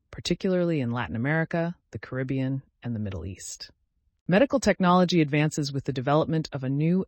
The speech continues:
M R I-guided robotic positioner, enhancing the precision of surgeries for brain tumors and Parkinson's disease. This innovation promises to improve surgical outcomes,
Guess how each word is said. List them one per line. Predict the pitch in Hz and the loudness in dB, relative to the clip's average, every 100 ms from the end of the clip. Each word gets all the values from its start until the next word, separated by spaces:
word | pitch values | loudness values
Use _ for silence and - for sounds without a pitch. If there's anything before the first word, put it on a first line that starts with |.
| 156 | 0
M | 170 | 2
R | 170 160 | 4 2
I-guided | 147 151 143 127 135 131 | 2 0 0 -2 -2 -2
robotic | 120 117 120 127 131 - | -4 -6 -2 -4 -4 -8
positioner, | 117 135 - 101 80 - _ _ _ _ _ | -6 -4 -4 -6 -12 -16 _ _ _ _ _
enhancing | 151 135 190 202 202 160 | -6 0 0 2 0 -2
the | |
precision | - 143 - 175 180 170 | -4 -6 -2 0 0 -2
of | 131 | -4
surgeries | - 165 165 170 170 170 | -4 -2 -2 -2 -2 -4
for | - | -8
brain | 117 127 143 170 | -10 -4 -2 0
tumors | - 190 190 196 - - _ | 0 0 0 -2 -6 -12 _
and | 151 | -8
Parkinson's | 139 156 - 120 - 104 | -4 -4 -2 -6 -6 -10
disease. | - 101 98 87 85 - - _ _ _ _ _ _ _ _ | -10 -12 -10 -12 -14 -18 -20 _ _ _ _ _ _ _ _
This | 214 214 | 0 2
innovation | 226 214 180 180 175 | 4 6 8 6 4
promises | 151 156 165 160 160 147 | 0 2 2 2 0 -2
to | - | -2
improve | 139 131 - 180 196 - | 0 0 0 0 0 0
surgical | 160 160 170 160 - | 0 0 0 -4 -2
outcomes, | 143 - 104 78 80 - | -4 -4 -12 -12 -14 -16